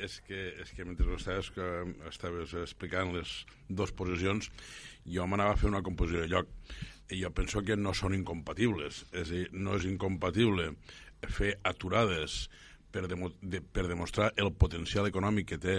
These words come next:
eh, la, la Catalunya i a la vegada que aquestes aturades no siguin indefinides. És,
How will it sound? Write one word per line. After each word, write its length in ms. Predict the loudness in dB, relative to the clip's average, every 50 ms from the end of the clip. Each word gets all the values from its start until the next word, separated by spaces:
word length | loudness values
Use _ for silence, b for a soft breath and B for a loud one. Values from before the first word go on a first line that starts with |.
| 2
eh, 680 | -2 -4 -6 -4 -2 -2 -2 -4 -4 -6 -6 -6 -8 -8 -10
la, 220 | -10 -10 -12 -12
la 80 | -12 -10
Catalunya 460 | -10 -8 -2 2 4 4 4 4 4 2 0 -2 B B B B B B B B B -8 -4
i 80 | -4
a 80 | -4 -4
la 80 | -4
vegada 320 | -6 -6 -4 -4 -2 -2 -2
que 120 | -2 -4
aquestes 240 | -4 -4 -2 -2 0 0
aturades 400 | 0 0 0 0 0 0 2 2
no 80 | 0
siguin 280 | 2 2 2 2 2 2 0
indefinides. 680 | 0 -2 -2 -4 0 0 0 0 0 -2 -4 -8 -12 -12
És, 80 | -12